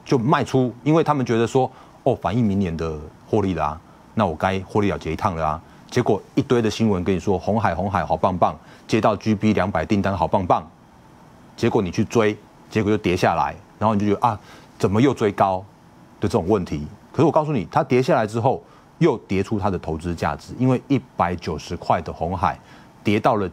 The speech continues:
季线附近支撑的鸿海，就会是有支撑的鸿海，跟有人愿意去做低阶的鸿海。好，所以这是在鸿海的部分。那很多个股都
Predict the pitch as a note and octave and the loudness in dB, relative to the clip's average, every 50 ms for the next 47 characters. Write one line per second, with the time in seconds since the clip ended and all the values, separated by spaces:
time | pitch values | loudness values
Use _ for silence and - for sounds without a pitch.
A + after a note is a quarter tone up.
0 | - - - G#3 G3 C#3 A2 - D3+ B2+ G#2+ G#2 - B2+ A#2 G2+ - A#2+ G#2+ F#2 | -8 -2 2 2 4 4 4 2 2 0 0 -2 -2 0 0 0 2 2 0 0
1 | - - G#2 G2+ G2 - G#2 G2+ F#2+ F2+ E2 - E2 E2+ F2 F2 F#2 E2+ - - | 0 0 -2 -2 0 0 0 0 0 0 -2 -2 -4 -4 -4 -2 -2 -2 -4 -6
2 | - - - - - - - D#3 A#2+ - C3 A2 G2 - - A#2 G2+ D#2+ F#2 - | -10 -20 -20 -20 -6 0 2 2 4 4 2 2 0 0 -2 -2 -2 -2 -4 -4
3 | - G#2 E2 D#2+ D2+ - G#2+ G#2+ G2 - G#2 G2+ G2 F2 E2 - - F2 F2+ F2 | -2 -2 -2 -2 -2 0 0 0 2 2 0 2 2 0 -2 -4 -4 -4 -2 0
4 | F#2+ F2+ D2 - - - - - - B2+ A#2+ B2+ G#2+ A2+ A#2+ G#2 F2+ F2+ F#2 F#2+ | 0 -2 -2 -4 -10 -20 -10 -2 0 2 2 2 2 2 2 2 2 0 0 0
5 | G#2+ B2+ C#3 B2+ A#2+ B2 A#2 G2+ - A2 G2 - A2+ F#2+ - - G2+ G2 - G2+ | 2 2 2 2 2 2 0 0 -2 -2 0 2 0 2 2 2 0 0 2 0
6 | G2 E2+ - D#2 - F2 F2 G2 G#2 G#2+ G2 - - - - - - - - - | 0 0 -2 -4 -4 -4 -4 -2 0 0 -2 -2 -4 -12 -20 -20 -20 -20 -20 -20
7 | - - - - - - - - - F#2 G2+ - C3+ G#2 A#2 A2 G#2 B2 G#2+ G2 | -20 -20 -20 -20 -20 -20 -8 -4 -2 0 2 2 2 2 2 2 2 2 0 0
8 | - G2 G2 F#2+ F2 D#2 D2+ F#2 F2+ E2 E2+ F#2+ D#3 D#3+ C3 A2+ A2+ C#3+ C#3+ D#3 | 0 -2 0 0 -2 -2 -2 -2 -2 0 2 2 2 4 4 2 2 2 2 0
9 | B2 G#2 F#2+ G2+ A#2+ A#2+ B2 | 0 0 0 0 2 2 0